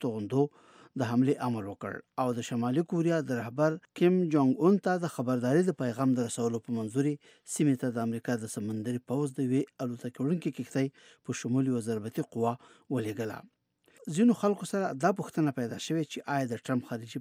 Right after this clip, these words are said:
پالیسي د جمهوري ریاست د انتخاباتي مبارزې په دوران کې د هغه د ژمنو برخلاف له عنعنوي پالیسۍ سره سم په نورو هیوادونو کې د نظامي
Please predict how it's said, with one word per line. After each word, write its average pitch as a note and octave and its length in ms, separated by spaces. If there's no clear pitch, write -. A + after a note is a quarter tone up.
پالیسي A#2+ 360
د C#3 160
جمهوري D3 400
ریاست C#3 340
د C3 120
انتخاباتي B2 580
مبارزې C3+ 420
په B2 140
دوران B2 280
کې D3+ 100
د G#2 100
هغه B2+ 300
د E3+ 340
ژمنو C3+ 380
برخلاف A2+ 440
له B2+ 100
عنعنوي C3+ 460
پالیسۍ C3 400
سره G#2+ 240
سم E3+ 180
په D#3+ 140
نورو G#3+ 240
هیوادونو B2 460
کې G#2 380
د A#2 140
نظامي A#2+ 300